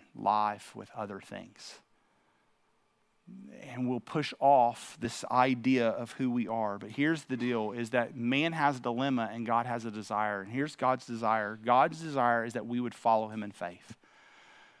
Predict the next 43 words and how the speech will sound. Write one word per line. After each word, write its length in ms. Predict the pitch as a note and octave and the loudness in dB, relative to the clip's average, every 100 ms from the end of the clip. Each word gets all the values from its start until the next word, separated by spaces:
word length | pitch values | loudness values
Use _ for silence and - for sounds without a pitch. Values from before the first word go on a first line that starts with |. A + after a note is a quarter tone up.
| _ _ _ - | _ _ _ -4
It's 160 | C#3 | 0
that 160 | F3+ D3 | 2 2
you 260 | C#3+ F3 | 2 4
and 80 | G3 | 6
I 220 | E3 D#3+ | 8 8
would 160 | D#3+ D3 | 6 0
follow 480 | - C#3 C#3 E3+ E3 | 8 10 10 8 0
him 360 | D3+ D3 C#3+ | 0 0 0
in 120 | C#3 C3+ | 0 -6
faith, 600 | - E3+ C3+ F#2+ - - | 4 4 4 -2 -14 -2
that 200 | B2+ C3 | 0 0
we 260 | C#3+ E3 | 0 -2
would 260 | D#3+ C#3 C#3 - - - | -2 0 0 -2 -18 0
be 160 | F3+ | 2
reconciled 800 | D3+ D3 F#3+ - E3 E3+ D3 D3 | 4 8 8 6 2 6 6 4
to 60 | D3+ | 4
God. 360 | D3+ C#3+ B2 | 6 8 6
And 120 | C#3 | 6
that 180 | D#3 E3 | 6 8
is 360 | D#3+ F#3 G3+ D#3 | 8 8 6 2
the 160 | D#3+ | 0
gospel 840 | C3 A#2+ D#3 F3+ - - F3+ E3 - | 0 6 8 8 6 0 2 2 -6
hope, 460 | - - F#3+ A#2+ - - _ _ _ - _ _ | -8 4 4 4 -6 -20 _ _ _ -20 _ _
that 180 | - D#3 | -2 0
God 380 | C3+ F3+ F#3+ G3+ | 10 12 12 10
takes 260 | A3 F#3 - | 6 4 6
all 360 | C#3 F#3+ A3 | 8 8 8
of 80 | A#3+ | 6
his 140 | G#3+ | 4
justice 580 | C#3 C#3+ G#3 - A#3+ A3 | 4 8 8 6 0 2
and 100 | G3+ | 6
all 240 | E3 G3 A#3 | 8 8 8
of 80 | |
his 100 | A3+ | 2
vengeance 520 | E3+ F3+ G3+ G3 G3 D#3+ | 2 4 4 4 2 2
and 140 | D#3+ | 2
he 120 | D#3+ | 2
pours 460 | D3 - G#3+ A#3+ A3+ | 0 2 6 6 8
it 80 | G#3+ | 10
out 240 | G3 F#3 | 10 8
on 160 | F#3+ F3+ | 6 6
his 200 | F#3 F3 | 4 2
son. 480 | - F3 C3+ A2+ | 4 4 4 0